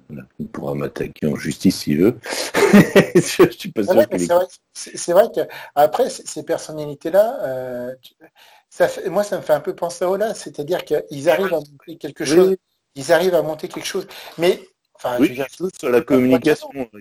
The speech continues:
Speaker 1: C'est,
Speaker 2: Ils,
Speaker 1: c'est,
Speaker 2: ils
Speaker 1: ils
Speaker 2: en
Speaker 1: font de la
Speaker 2: font quelque chose.
Speaker 1: communication.
Speaker 2: C'est ça,
Speaker 1: Et, et
Speaker 2: c'est, c'est, ils, mais au bout d'un moment, je pense que ça leur monte un peu, euh, tu vois, ils se sentent
Speaker 1: Ah
Speaker 2: un
Speaker 1: bah,
Speaker 2: peu
Speaker 1: carrément,
Speaker 2: frustrés.
Speaker 1: oui. Je pense que lui, il s'est dit, voilà, moi, je, vu ce que j'ai réussi à faire, je peux réussir partout. C'est pour ça, je pense qu'il est parti à Lens en se disant, euh,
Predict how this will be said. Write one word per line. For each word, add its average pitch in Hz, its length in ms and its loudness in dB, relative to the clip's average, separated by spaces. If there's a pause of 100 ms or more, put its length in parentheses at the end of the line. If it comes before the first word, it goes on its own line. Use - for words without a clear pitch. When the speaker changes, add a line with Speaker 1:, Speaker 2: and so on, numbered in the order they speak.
(160)
Speaker 1:
C'est, - 220 -8
Speaker 2:
Ils, 107 80 -2
Speaker 1:
c'est, 110 140 -4
Speaker 2:
ils 107 40 0
Speaker 1:
ils 107 60 -2
Speaker 2:
en 104 60 -4
Speaker 1:
font 123 100 -6
de 117 60 -2
la 107 60 0
Speaker 2:
font - 60 -16
quelque 110 60 -6
chose. 104 80 -8
Speaker 1:
communication. 101 420 -20 (1300)
Speaker 2:
C'est - 180 -4
ça, 220 280 4
Speaker 1:
Et, - 40 -2
et - 20 0
Speaker 2:
c'est, 160 220 -6
c'est, - 420 -6
ils, 139 240 -14 (380)
mais 147 120 -2
au 147 80 0
bout 143 120 -8
d'un 151 120 2
moment, 175 240 0
je - 80 -12
pense 165 160 -4
que - 100 -14
ça 143 140 -4
leur 120 180 -2
monte 175 280 -8
un 143 120 -4
peu, 160 340 -2
euh, 117 200 -2
tu - 140 -16
vois, 151 100 -4
ils - 20 -10
se 143 80 -10
sentent 117 160 -10
Speaker 1:
Ah 120 60 -6
Speaker 2:
un - 20 -10
Speaker 1:
bah, 95 200 -4
Speaker 2:
peu - 80 -20
Speaker 1:
carrément, 131 220 -12
Speaker 2:
frustrés. 104 260 -4
Speaker 1:
oui. 85 80 -10
Je - 60 -20
pense 117 200 -8
que 110 80 -4
lui, 113 260 -2
il 110 60 -4
s'est 101 160 -4
dit, 113 140 -2
voilà, 107 280 0
moi, 95 200 -6
je, 90 560 -4
vu 101 180 -8
ce - 60 -16
que 95 120 -4
j'ai 95 100 0
réussi 90 280 -2
à 90 120 -2
faire, 123 260 -2
je - 60 -20
peux - 100 -10
réussir 90 320 -6
partout. 127 420 -4
C'est 101 100 -10
pour 95 120 -8
ça, 110 160 0
je - 80 -14
pense 98 160 -10
qu'il 90 140 -4
est 85 60 0
parti 82 300 -6
à 76 80 -6
Lens 113 280 0
en 87 80 -6
se 78 60 -12
disant, 87 380 -2
euh, 73 40 -8